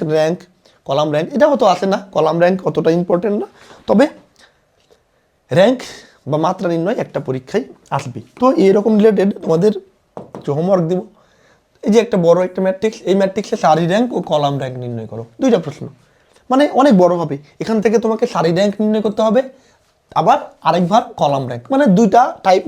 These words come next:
মিলিয়ে একটা করেছে। তাহলে বড় প্রশ্ন আসবে যদি আসে দুইটা মিলিয়ে। আবার এত বড় একটা ম্যাট্রিক্স, ম্যাট্রিক্সের সারি র্যাঙ্ক ও কলাম র্যাঙ্ক নির্ণয় করো। একই নিয়ম, নিয়ম অনুযায়ী করে যাবা। প্রমাণ করো যে ম্যাট্রিক্সের সারি র্যাঙ্ক ও কলাম র্যাঙ্ক সমান।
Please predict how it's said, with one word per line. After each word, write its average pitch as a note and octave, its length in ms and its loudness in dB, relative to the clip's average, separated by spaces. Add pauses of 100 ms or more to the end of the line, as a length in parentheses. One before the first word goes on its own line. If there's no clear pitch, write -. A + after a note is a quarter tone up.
মিলিয়ে A#3 260 2
একটা - 200 -4
করেছে। D3 240 -10 (260)
তাহলে C4+ 240 2
বড় F3+ 180 4
প্রশ্ন G3 200 -4 (120)
আসবে F#3 180 0 (460)
যদি D#3+ 160 -2 (160)
আসে D#3 120 -12 (160)
দুইটা D3+ 240 -4
মিলিয়ে। C3 200 -4 (720)
আবার B3+ 180 4
এত A3 80 2
বড় A3+ 240 6
একটা B3+ 260 -4
ম্যাট্রিক্স, F3+ 340 -4 (380)
ম্যাট্রিক্সের G#3 420 -2
সারি F3 240 2
র্যাঙ্ক C4 280 -2
ও F3+ 120 -6
কলাম D3+ 280 0
র্যাঙ্ক D3 220 -4
নির্ণয় C#3+ 280 -4
করো। D#3 120 -4 (320)
একই E3+ 200 -4
নিয়ম, G3 180 -2 (200)
নিয়ম D#3+ 240 2
অনুযায়ী E3+ 280 2
করে F#3+ 160 4
যাবা। G3 160 2 (520)
প্রমাণ A#3+ 280 0
করো A#3+ 160 4
যে A#3+ 120 2
ম্যাট্রিক্সের G#3 420 0
সারি F#3 180 2
র্যাঙ্ক A#3 240 -2
ও - 100 2
কলাম D3+ 240 2
র্যাঙ্ক F3 200 -2
সমান। A2 220 -8